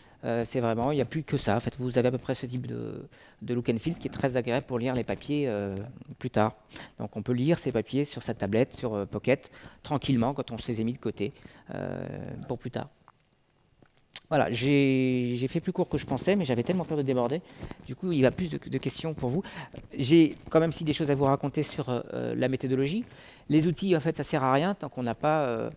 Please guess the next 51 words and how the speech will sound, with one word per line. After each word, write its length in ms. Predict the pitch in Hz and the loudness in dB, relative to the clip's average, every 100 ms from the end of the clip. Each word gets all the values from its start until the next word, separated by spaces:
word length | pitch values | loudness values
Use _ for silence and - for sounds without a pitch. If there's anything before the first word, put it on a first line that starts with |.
| - - - - | -14 -20 -18 -4
euh, 120 | 110 | 0
la 100 | 120 | 2
méthode 240 | 123 156 143 | 4 2 0
pour 160 | 131 | 0
le 60 | 123 | 2
faire 240 | - 135 | 4 4
intelligemment. 500 | 123 120 117 120 202 | 4 2 2 2 2
Donc, 220 | 165 139 | 0 0
euh, 160 | 135 123 - - - | 0 0 -4 -18 -4
euh, 180 | 117 104 | -2 0
il 60 | 113 | 2
y 60 | |
a 20 | 127 | 2
des 80 | |
questions 300 | 131 131 156 | 2 0 0
à 20 | 127 | -2
se 80 | |
poser 240 | - 127 135 | -2 0 0
en 100 | 120 | 2
amont. 260 | 120 175 202 | 0 0 -2
C'est 180 | 147 | 0
à, 100 | 143 - - | 0 -2 -12
à, 160 | - - - 120 | -12 -12 -14 -14
pourquoi 240 | - - 165 | -12 -4 -2
je 60 | |
fais 100 | - | 0
une 100 | 135 | 2
veille ? 320 | 131 156 156 123 - _ _ - - - | 4 4 4 -2 -18 _ _ -20 -20 -10
Euh, 220 | 120 110 | -6 -4
à 40 | 113 | -4
quoi 120 | 135 | -4
ça 140 | - | -4
sert 180 | 123 139 | -4 -4
de 60 | 131 | -4
faire 200 | - 123 | -2 -2
une 120 | 123 | 2
veille ? 280 | 117 135 151 - - - - | 4 2 0 -10 -20 -20 -8
Euh, 800 | - 113 113 113 113 113 113 110 - | -2 0 2 2 0 0 0 -2 0
que, 160 | 127 - | 0 0
en 80 | 131 | 0
quoi 160 | 160 | 2
je 80 | 139 | 2
me 120 | 135 | 0
distingue ? 540 | 131 - 165 170 135 104 | -2 0 0 0 -2 -6
Qu'est-ce 160 | 123 | -8
que 80 | - | -8
je 60 | - | -4
peux 80 | |
apporter 300 | 135 139 - | -4 -4 -4
comme 180 | - 131 | 0 4
valeur 460 | 127 120 120 147 | 6 6 6 2